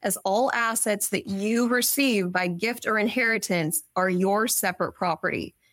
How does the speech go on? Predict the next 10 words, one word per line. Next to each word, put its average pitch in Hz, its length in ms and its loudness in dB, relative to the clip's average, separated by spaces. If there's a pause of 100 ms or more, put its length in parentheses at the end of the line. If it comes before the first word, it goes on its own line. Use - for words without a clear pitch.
(200)
And 208 160 0
as 185 120 0
long 190 420 2
as 277 160 0
you 254 120 2
do 262 120 2
not 240 240 0
commingle 277 580 2
those 208 260 0
assets, 165 800 -2